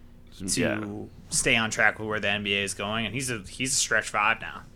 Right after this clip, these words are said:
Speaker 1: I mean, that's
Speaker 2: He's
Speaker 1: what
Speaker 2: super
Speaker 1: he
Speaker 2: talent-,
Speaker 1: is.
Speaker 2: he's a super talented center, and, like,
Speaker 1: And he's very smart and just fits well. It
Speaker 2: and
Speaker 1: just
Speaker 2: just
Speaker 1: seems
Speaker 2: cr-
Speaker 1: like they're all on the same page with him.
Speaker 2: Yeah, and it's just a crazy value that they've gotten from him.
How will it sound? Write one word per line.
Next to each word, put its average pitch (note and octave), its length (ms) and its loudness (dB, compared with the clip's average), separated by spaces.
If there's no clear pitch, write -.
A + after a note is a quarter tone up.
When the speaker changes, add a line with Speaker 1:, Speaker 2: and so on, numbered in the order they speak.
Speaker 1:
I - 40 -8
mean, G2 200 -2
that's G2+ 340 4
Speaker 2:
He's G#2 80 0
Speaker 1:
what G2+ 160 2
Speaker 2:
super F2 100 0
Speaker 1:
he G2 80 -2
Speaker 2:
talent-, E2+ 280 0
Speaker 1:
is. D#2+ 120 0
Speaker 2:
he's G#2 180 2
a G#2 80 0
super F2+ 360 0
talented D#2+ 560 -4
center, D#2 340 -4
and, E2+ 160 0
like, E2+ 160 2
Speaker 1:
And C3+ 80 -4
he's C3+ 80 0
very F3 240 10
smart C3 640 6
and A#2+ 120 -2
just A#2 240 0
fits - 320 2
well. A#2+ 500 4
It B2+ 60 -4
Speaker 2:
and A2+ 80 -6
Speaker 1:
just A2+ 140 6
Speaker 2:
just B2+ 120 8
Speaker 1:
seems F3+ 160 6
Speaker 2:
cr- E3 60 6
Speaker 1:
like C3+ 220 4
they're F3+ 360 12
all D#3 200 10
on D3 140 4
the B2+ 60 0
same A2 280 2
page F#2 460 0
with E2 140 -8
him. F#2+ 120 2
Speaker 2:
Yeah, D2+ 200 0
and F3+ 100 12
it's F#3+ 120 6
just C#3+ 160 6
a A#2 60 10
crazy A2 500 4
value E2 460 4
that E2+ 180 -4
they've F2+ 160 2
gotten G2 320 4
from F#2 180 0
him. F#2 280 0